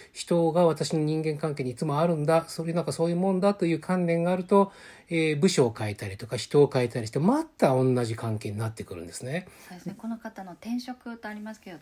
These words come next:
Speaker 2: 転職をしたとしても、
Speaker 1: うん。
Speaker 2: っていうことも言えるかもしれません。
Speaker 1: 同じです。うん。これね、私自身もそうでしたけれども、
Speaker 2: うん。
Speaker 1: やっぱり私も何度かね、あの、
Speaker 2: うん。
Speaker 1: 今の職に就く前まではね、前職までは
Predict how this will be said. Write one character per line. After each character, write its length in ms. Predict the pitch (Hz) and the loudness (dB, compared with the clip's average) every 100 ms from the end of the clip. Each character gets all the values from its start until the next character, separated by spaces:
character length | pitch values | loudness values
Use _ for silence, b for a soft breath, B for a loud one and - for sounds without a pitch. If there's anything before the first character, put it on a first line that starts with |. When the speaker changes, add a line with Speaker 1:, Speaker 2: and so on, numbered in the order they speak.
| - | -8
Speaker 2:
転 200 | 233 247 | -6 -6
職 180 | 262 | -8
を 80 | 240 | -12
し 80 | 240 | -10
た 140 | 262 | -12
と 180 | 254 233 | -12 -12
し 80 | 233 | -12
て 100 | 262 | -8
も、 340 | 262 285 302 294 | -6 -4 -6 0
Speaker 1:
う 100 | 143 | 0
ん。 80 | |
Speaker 2:
っ 40 | 131 | 0
て 60 | |
い 20 | 107 | -2
う 40 | |
こ 60 | 262 | -6
と 60 | |
も 120 | 240 | -6
言 100 | 175 160 | -6 -6
え 40 | |
る 120 | 135 | -6
か 120 | 113 | -6
も 120 | 151 151 | -10 -12
し 80 | |
れ 80 | 147 | -16
ま 20 | |
せ 0 | |
ん。 0 | |
Speaker 1:
同 0 | |
じ 0 | |
で 0 | |
す。 20 | - | -6
う 40 | |
ん。 20 | |
こ 80 | 277 | -2
れ 60 | 269 | 2
ね、 80 | |
私 260 | 202 208 214 | 2 2 2
自 180 | 226 202 | 2 0
身 60 | 127 | -4
も 60 | |
そ 160 | 110 127 | -2 -4
う 40 | |
で 60 | 98 | -6
し 60 | |
た 100 | - | -10
け 140 | 104 113 | -12 -10
れ 80 | 107 | -6
ど 80 | |
も、 140 | 123 151 | 0 4
Speaker 2:
う 60 | |
ん。 40 | 240 | 4
Speaker 1:
や 80 | - | 2
っ 40 | |
ぱ 160 | - 180 | 0 0
り 120 | 156 | 0
私 200 | 156 170 | -2 0
も 80 | 165 | 2
何 180 | 160 | 2
度 80 | 113 | 0
か 140 | - 117 | -6 -4
ね、 140 | 147 | -2
あ 100 | 135 | -2
の、 80 | 127 | -2
Speaker 2:
う 40 | |
ん。 40 | 127 | -2
Speaker 1:
今 120 | 123 | -2
の 80 | 110 | -6
職 280 | - 110 | -8 -8
に 80 | 113 | -8
就 100 | - | -10
く 140 | - 110 | -8 -6
前 200 | 117 107 | -4 -4
ま 200 | 101 92 | -6 -10
で 80 | |
は 120 | 90 104 | -12 -10
ね、 140 | 127 | -4
前 120 | 147 | 0
職 220 | 135 117 123 | -2 -2 -6
ま 120 | 131 | -4
で 80 | 131 | -2
は 240 | 165 165 | -2 -2